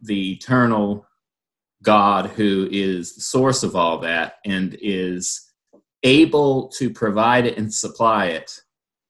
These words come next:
in, with, and through any kind of tragedy, any kind of suffering, any kind of resistance, um,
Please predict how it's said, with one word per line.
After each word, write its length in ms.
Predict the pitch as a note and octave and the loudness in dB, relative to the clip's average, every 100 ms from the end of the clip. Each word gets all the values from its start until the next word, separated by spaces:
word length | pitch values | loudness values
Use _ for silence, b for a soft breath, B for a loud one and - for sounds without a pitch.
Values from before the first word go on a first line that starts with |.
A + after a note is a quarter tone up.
| _ | _
in, 400 | B2+ B2 A#2 A#2 | 2 4 4 2
with, 220 | A2 A2+ G2+ | 4 2 2
and 160 | F#2+ | -4
through 560 | - A#2 A2 F#2+ F#2 F2+ - | -6 -4 0 0 -2 -8 -6
any 260 | A#2+ B2+ A#2 | 0 2 0
kind 440 | A2+ G2+ F#2 E2+ F2 | -2 -2 -2 -6 -6
of 220 | E2 E2+ - - - _ _ _ _ _ _ _ _ _ _ _ _ _ _ _ _ _ _ _ | -8 -8 -14 -18 -20 _ _ _ _ _ _ _ _ _ _ _ _ _ _ _ _ _ _ _
tragedy, 720 | - G#2+ G#2+ A2+ A#2+ A#2+ C3+ - | 0 4 4 2 -2 -4 -6 -8
any 200 | F#2+ G2 | -6 -6
kind 300 | F#2+ G2 F2+ | -4 -4 -4
of 60 | F2 | -4
suffering, 680 | - B2+ A#2+ C3 A#2+ C#3 - _ _ - | 0 0 0 -2 -2 -6 -10 _ _ -4
any 220 | F#2+ G#2+ | 0 2
kind 340 | G#2 A2 G#2 G2 | 2 0 0 0
of 260 | F#2 F#2 - | -4 -8 -8
resistance, 880 | F2+ G2 A#2 - C3+ C3 A2+ - - | -4 0 0 0 -2 -4 -6 -8 -8
um, 400 | F#2+ F2 - - | -8 -8 -8 -14